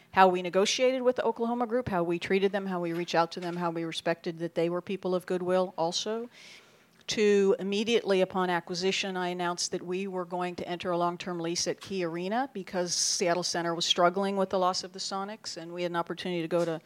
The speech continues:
south of Seattle and north of Seattle into private, uh, um, venues and said, "Nope, we're gonna stay here." And so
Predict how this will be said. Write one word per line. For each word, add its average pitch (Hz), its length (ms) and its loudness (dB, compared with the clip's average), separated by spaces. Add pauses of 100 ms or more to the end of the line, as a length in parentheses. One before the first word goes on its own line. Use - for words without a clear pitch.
(720)
south 214 320 10
of 202 100 -4
Seattle 196 400 4
and 165 100 -2
north 208 240 4
of 202 80 -6
Seattle 185 440 4
into 170 240 -6
private, 185 580 2
uh, 185 180 -4
um, 170 480 -8 (160)
venues 185 480 -2
and 170 140 -6
said, 170 240 0
"Nope, 185 240 4
we're 185 80 0
gonna 175 180 -4
stay 175 320 0
here." 175 360 2
And 165 100 -4
so 170 400 2